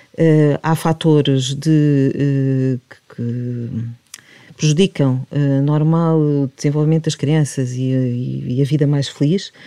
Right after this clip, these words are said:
que acontecem na primeira infância, e essas situações também deviam ser, eh, acauteladas. Hum, quando nós, eh, ligamos esta, esta questão muito do insucesso escolar, está às vezes ligado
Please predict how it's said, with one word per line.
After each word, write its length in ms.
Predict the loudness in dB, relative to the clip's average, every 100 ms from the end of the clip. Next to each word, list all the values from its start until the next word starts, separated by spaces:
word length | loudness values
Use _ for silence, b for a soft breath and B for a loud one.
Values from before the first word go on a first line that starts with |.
| B B B
que 120 | -2
acontecem 600 | 0 0 2 -2 0 0
na 120 | 0
primeira 340 | 0 0 2
infância, 600 | 0 0 -4 -2 -4 -4 -4
e 160 | -2
essas 300 | -2 -2 -6
situações 520 | -6 -6 -6 -2 -4 -2
também 320 | -2 0 0
deviam 320 | 0 -2 -2
ser, 300 | -2 -2 -2 -2
eh, 220 | -4 -4
acauteladas. 640 | -6 -6 -6 -6 -8 -14 -18 B B B B -2
Hum, 520 | 0 2 2 2 0 -4
quando 220 | -4 0
nós, 400 | 2 0 -2 -4 -4
eh, 1160 | -2 0 -2 -2 -2 -2 -2 -2 -2 -4 -6 -6
ligamos 480 | -4 0 2 2 0
esta, 200 | -2 -6 -12 -8
esta 360 | -4 -4 -6
questão 440 | -10 -6 -2 -2 -2
muito 460 | 0 2 2 0 -2
do 180 | 0
insucesso 480 | 0 0 -4 -4 -4
escolar, 280 | -4 -4 -4
está 280 | -4 -4 -2
às 100 | -2
vezes 260 | -2 -2
ligado 460 | -2 0 0 -2 -6